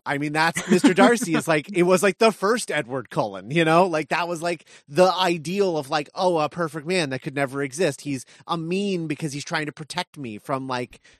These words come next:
Speaker 1: all of these things. And it also reinforces a lot of, uh, uh, stereotypes, like, gender stereotypes
Speaker 2: Mm-hmm.
Speaker 1: within Mormon culture,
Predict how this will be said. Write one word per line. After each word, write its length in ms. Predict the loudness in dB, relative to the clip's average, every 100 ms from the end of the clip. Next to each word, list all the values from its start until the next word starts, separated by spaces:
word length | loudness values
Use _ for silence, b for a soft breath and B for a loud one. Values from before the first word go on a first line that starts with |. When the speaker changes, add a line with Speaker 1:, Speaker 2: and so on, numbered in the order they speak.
| b
Speaker 1:
all 220 | -2 -2
of 120 | -2
these 200 | -4 -6
things. 420 | -4 -2 -2 -6 -12 _ -8
And 720 | -6 -2 -2 -2 -4 -6 -12 _ _ -4
it 160 | -2 0
also 340 | 0 -2 -2 -4
reinforces 1000 | -4 -2 -2 -4 -4 -4 -4 -4 -6 -6
a 80 | -6
lot 320 | -2 0 0
of, 400 | 0 -2 -4 -10 _ _ _ _ _ _ _ _ -10 -4
uh, 380 | -2 0 -2 -2
uh, 220 | -2 -2
stereotypes, 960 | 0 2 4 2 0 0 -2 -2 -4 -6
like, 160 | -4 4
gender 340 | 4 4 0
stereotypes 760 | -2 -2 0 -2 -4 -2 -2 -2
Speaker 2:
Mm-hmm. 80 |
Speaker 1:
within 280 | -4 -2 -4
Mormon 420 | -4 -4 -2 -4 -8
culture, 460 | -10 -10 -14 -16